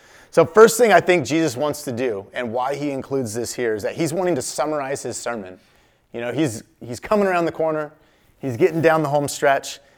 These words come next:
and he's summarizing his sermon. This is a really good phrase to summarize the Sermon on the Mount. "Blessed are the poor in spirit," right? Uh,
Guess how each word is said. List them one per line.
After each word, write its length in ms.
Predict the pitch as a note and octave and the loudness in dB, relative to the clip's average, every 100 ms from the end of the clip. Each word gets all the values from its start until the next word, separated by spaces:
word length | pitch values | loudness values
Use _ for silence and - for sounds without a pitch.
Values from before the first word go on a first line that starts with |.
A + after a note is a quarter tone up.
| _ | _
and 100 | - | -4
he's 160 | C3+ C#3+ | -2 -2
summarizing 640 | - E3+ F3+ C3 G#2+ G2+ G2+ | 0 2 2 0 -2 -6 -6
his 140 | A2+ | -8
sermon. 460 | - C#3 A#2+ F2+ F2+ _ _ - | -6 -6 -6 -10 -18 _ _ -8
This 180 | E3+ A3 | -4 0
is 60 | |
a 100 | G#3+ | 2
really 320 | B2+ C3 D#3 | 2 0 0
good 160 | C#3+ D3+ | 0 -2
phrase 500 | - D#3+ G#2+ F#2 - - | -2 -4 -4 -8 -18 -10
to 100 | B2+ | -8
summarize 680 | - C#3 C#3 A2+ G2+ - | -6 -4 -4 -6 -8 -12
the 140 | - - | -12 -10
Sermon 320 | - B2+ B2 | -8 -6 -4
on 120 | A2+ | -4
the 80 | G#2 | -6
Mount. 260 | G2+ F#2+ F2 _ _ _ _ _ _ _ _ _ _ - | -6 -10 -14 _ _ _ _ _ _ _ _ _ _ -10
"Blessed 280 | A#2 D3+ E3 | -6 -4 0
are 160 | D#3 | 2
the 100 | D3+ | 2
poor 240 | C#3+ D#3 D#3 | 2 4 4
in 80 | C#3+ | 2
spirit," 500 | - D#3 D3 A2 F#2+ | -2 2 2 2 0
right? 440 | A#2+ C3+ C#3+ - - - _ | 0 0 0 -6 -20 -20 _
Uh, 320 | A2+ A2 A2 | -4 -2 -2